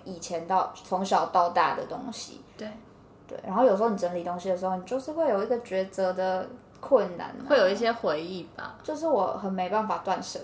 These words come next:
Speaker 1: 离。
Speaker 2: 对。
Speaker 1: 我就会觉得这个东西好像
Speaker 2: 连点餐都点超久了。
Speaker 1: <laughs>
Speaker 2: 很难抉择。
Speaker 1: 而且点到 Uber Eats 都关闭了，然后就，呃，呃，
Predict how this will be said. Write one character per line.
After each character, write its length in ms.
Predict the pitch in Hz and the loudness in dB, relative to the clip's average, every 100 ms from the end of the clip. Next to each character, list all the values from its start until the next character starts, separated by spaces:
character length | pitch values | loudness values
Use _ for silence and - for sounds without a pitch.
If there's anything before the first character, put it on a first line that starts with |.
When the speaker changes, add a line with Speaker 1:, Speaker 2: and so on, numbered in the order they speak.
| - | -12
Speaker 1:
离。 120 | - - 240 - - - | -16 -16 -18 -20 -20 -8
Speaker 2:
对。 240 | 190 170 202 | -8 -6 -10
Speaker 1:
我 80 | 202 | -4
就 80 | 208 | 2
会 100 | 247 | 4
觉 140 | 247 | 4
得 100 | 202 | 2
这 140 | 220 339 | 2 2
个 80 | 330 | 2
东 80 | 330 | 4
西 40 | |
好 60 | 349 | 6
像 120 | 226 | 6
Speaker 2:
连 120 | 254 | 6
点 200 | 262 202 | 6 6
餐 200 | 196 208 | 2 4
都 100 | 214 | 6
点 220 | 220 190 | 4 2
超 260 | 202 202 190 | 6 6 8
久 80 | 262 | 8
了。 640 | 147 - 403 - 320 294 - | 6 8 8 10 12 10 10
Speaker 1:
<laughs> 560 | - - - 587 - - | -4 -12 -2 0 4 8
Speaker 2:
很 80 | |
难 180 | 208 214 | 10 10
抉 240 | 233 214 220 | 10 8 8
择。 140 | 202 | 8
Speaker 1:
而 80 | 370 | 8
且 80 | 381 | 10
点 160 | 226 | 10
到 160 | 262 254 | 12 10
Uber 300 | 254 254 262 | 10 8 8
Eats 160 | 262 220 | 6 8
都 160 | 214 | 8
关 240 | 214 202 202 | 10 8 6
闭 220 | 226 190 | 2 6
了， 80 | 220 | 8
然 100 | 220 | 10
后 140 | 214 | 10
就， 60 | 202 | 8
呃， 680 | 277 359 349 320 302 | 6 4 -4 -6 -4
呃， 40 | - | 0